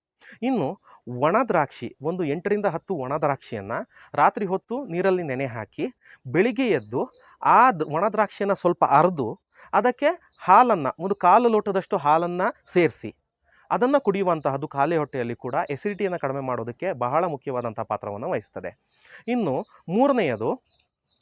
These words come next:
ನೀವು ಜೀರಿಗೆಯನ್ನ ಹುರಿದು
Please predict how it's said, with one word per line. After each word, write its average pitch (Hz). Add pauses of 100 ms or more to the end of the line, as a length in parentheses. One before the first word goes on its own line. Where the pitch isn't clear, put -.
(100)
ನೀವು 185 (300)
ಜೀರಿಗೆಯನ್ನ 147 (1080)
ಹುರಿದು 190